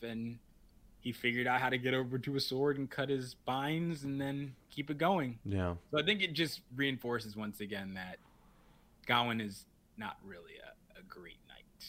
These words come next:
Speaker 1: <laughs>
Speaker 2: Yeah, I agree. I think that was more to show kind of, like, an internalization of, like, what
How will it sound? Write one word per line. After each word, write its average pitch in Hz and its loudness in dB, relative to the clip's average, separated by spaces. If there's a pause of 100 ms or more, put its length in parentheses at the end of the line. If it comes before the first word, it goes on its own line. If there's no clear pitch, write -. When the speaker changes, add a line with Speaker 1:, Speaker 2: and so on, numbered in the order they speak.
(880)
Speaker 1:
<laughs> - -4
Speaker 2:
Yeah, 120 12
I 120 12
agree. 120 8
I 113 12
think 139 4
that 113 12
was 107 8
more 104 10
to 101 6
show 92 8
kind 92 2
of, 85 -2
like, 92 0
an 90 0
internalization 90 2
of, 90 4
like, 87 0
what 87 4